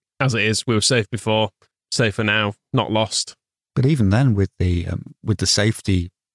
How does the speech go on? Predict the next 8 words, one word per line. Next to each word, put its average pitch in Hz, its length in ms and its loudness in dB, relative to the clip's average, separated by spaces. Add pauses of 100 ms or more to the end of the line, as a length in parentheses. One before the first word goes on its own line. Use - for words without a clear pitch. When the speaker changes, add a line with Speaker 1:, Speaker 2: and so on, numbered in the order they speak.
(120)
Speaker 2:
that 95 120 -2
we 98 100 0
had 92 320 0 (120)
before 95 340 0
we 90 100 2
played 95 280 -2
Manchester 90 460 -4
City, - 460 -6